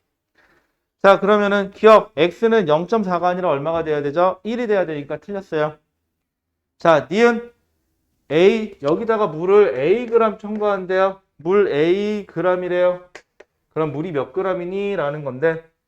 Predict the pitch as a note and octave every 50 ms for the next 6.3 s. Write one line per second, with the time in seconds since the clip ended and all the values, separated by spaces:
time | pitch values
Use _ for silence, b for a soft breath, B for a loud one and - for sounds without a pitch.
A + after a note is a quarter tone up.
0 | _ _ _ _ _ _ _ _ _ _ _ _ - F#3 F#3 F3 C#3 D3 E3+ G#3
1 | G#3 C4 C4 C4 A#3+ A3+ G#3+ G#3 G#3 F3+ D#3 F3+ A3+ A#3+ - C4+ C4 B3+ A#3+ A3+
2 | G#3 - - G3+ G#3+ G#3+ G3+ F#3+ G#3+ B3 C4 B3+ F#3+ F#3 F3+ F#3+ G#3+ A3 G#3+ G#3
3 | G3+ G#3 G3+ G3 F#3 F3+ D#3 D#3 D3+ - E3 E3 E3+ F3+ D#3 C#3+ C#3+ D3+ C#3+ C#3+
4 | C#3+ D#3 G3 G#3 F#3 - - _ _ - F#3 G#3 A3 A3 A3 G3+ - - D#3 E3+
5 | E3 E3 E3 - - G3+ G#3 G#3+ A3 A3+ A3 - _ _ _ _ _ _ _ E3
6 | E3 F3 F#3 F#3+ G3 G3